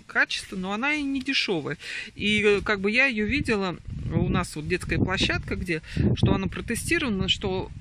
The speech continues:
там дети долго гуляют и, э, не это самое, <laughs> не, э, ну, она не стирается. Дальше.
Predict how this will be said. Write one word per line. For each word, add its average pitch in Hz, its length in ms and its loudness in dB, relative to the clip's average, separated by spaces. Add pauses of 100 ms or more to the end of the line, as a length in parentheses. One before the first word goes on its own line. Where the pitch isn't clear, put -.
(140)
там 170 180 0
дети - 340 4
долго 160 400 4
гуляют 269 540 4
и, 262 340 2 (380)
э, 165 520 -2
не 214 340 2
это 240 260 0
самое, 143 480 -4
<laughs> 190 240 0
не, 220 260 4
э, 294 40 -2 (840)
ну, 185 540 2
она 220 160 4
не 233 140 2
стирается. 196 580 0
Дальше. 196 400 0